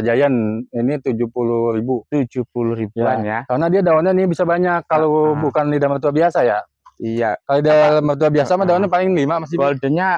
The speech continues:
Speaker 2: iya, ke arah
Speaker 1: Oh.
Speaker 2: gold plan gitu
Speaker 1: Iya,
Speaker 2: ya.
Speaker 1: gelap lagi,
Speaker 2: Ah.
Speaker 1: Daunnya batangnya tuh bisa
Speaker 2: Tuj-
Speaker 1: lima belas batang.
Speaker 2: Mm-mm.
Speaker 1: Lima belas ada yang enam belas batang.
Speaker 2: Tujuh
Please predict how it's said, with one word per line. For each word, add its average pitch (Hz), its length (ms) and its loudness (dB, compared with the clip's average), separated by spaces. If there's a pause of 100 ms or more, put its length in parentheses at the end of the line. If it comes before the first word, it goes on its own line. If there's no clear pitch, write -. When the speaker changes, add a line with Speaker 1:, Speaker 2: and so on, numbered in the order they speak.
(100)
Speaker 2:
iya, 165 220 -2
ke - 100 -8
arah 143 320 0
Speaker 1:
Oh. 131 100 -4
Speaker 2:
gold 120 180 -2
plan 135 160 0
gitu 156 180 -2
Speaker 1:
Iya, 190 80 0
Speaker 2:
ya. 127 120 2
Speaker 1:
gelap 127 200 0
lagi, 113 240 0
Speaker 2:
Ah. 123 340 -4 (640)
Speaker 1:
Daunnya 147 640 2
batangnya 165 500 2
tuh 113 260 -2 (180)
bisa 139 380 0
Speaker 2:
Tuj- 165 80 2
Speaker 1:
lima 165 220 2
belas 156 260 0
batang. 147 380 -2
Speaker 2:
Mm-mm. 113 720 -8
Speaker 1:
Lima 131 220 0
belas 143 160 -2
ada 147 100 0
yang 135 140 -2
enam 131 100 0
belas 123 140 -2
batang. 113 340 -4 (400)
Speaker 2:
Tujuh 120 320 -10